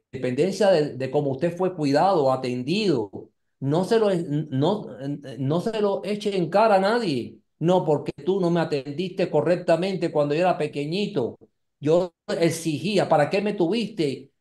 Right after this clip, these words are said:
Eh, yo exigía esto, eh, me pusiste en peligro varias veces, de, te, te valió y preferiste tal cosa. No, tú eres más mujer que madre. Eso está de más.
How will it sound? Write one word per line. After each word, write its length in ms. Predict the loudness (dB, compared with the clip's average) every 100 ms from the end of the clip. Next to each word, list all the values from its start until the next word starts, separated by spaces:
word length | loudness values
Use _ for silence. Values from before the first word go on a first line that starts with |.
| -4
Eh, 400 | -2 -2 -2 -2
yo 120 | 2 2
exigía 640 | 2 -4 -2 2 4 6
esto, 500 | 6 4 0 0 -4
eh, 220 | -4 -4
me 240 | -2 -2 -2
pusiste 540 | -2 -4 -4 -2 2
en 140 | 2 4
peligro 520 | 2 2 0 0 4
varias 400 | 4 2 0 0
veces, 640 | 2 0 0 -6 -8 -14 _ _
de, 220 | -6 -6 0
te, 300 | 2 2 2
te 220 | 2 4
valió 760 | 4 2 0 2 2 -2 -8 _
y 260 | -6 -6 0
preferiste 800 | 0 4 2 2 -2 -2 -2 2
tal 300 | 2 2 4
cosa. 600 | 4 4 2 -2 -2 -14 -8
No, 220 | -4 -2
tú 140 | 0
eres 160 | 0 0
más 220 | 0 0
mujer 380 | -2 0 0 0
que 120 | -2
madre. 520 | -2 0 -2 -2 -6 -12 _ _ _ -6
Eso 240 | -4 -4
está 400 | -4 -4 -4 -6
de 160 | -6 -2
más. 500 | -2 -2 -8 -18